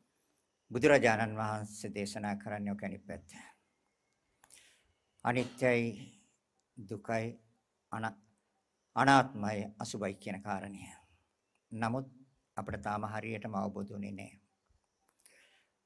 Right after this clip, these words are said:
අපි මීට කලින් ධර්ම දේශනාවල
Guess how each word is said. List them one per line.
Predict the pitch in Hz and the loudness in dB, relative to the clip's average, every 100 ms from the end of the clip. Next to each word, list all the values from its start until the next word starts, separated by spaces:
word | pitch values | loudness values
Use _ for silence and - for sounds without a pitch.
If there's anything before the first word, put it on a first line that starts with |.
| _ _ _ _ _ _ _ - | _ _ _ _ _ _ _ -6
අපි | 143 | -2
මීට | 120 120 123 127 113 101 107 - - _ _ _ - - | 0 0 2 2 4 2 -2 -10 -20 _ _ _ -20 -12
කලින් | - 113 113 | -6 -4 -4
ධර්ම | 104 101 104 | -2 -4 -4
දේශනාවල | 104 101 - 104 104 101 107 | -6 -8 -6 -4 -2 -2 -2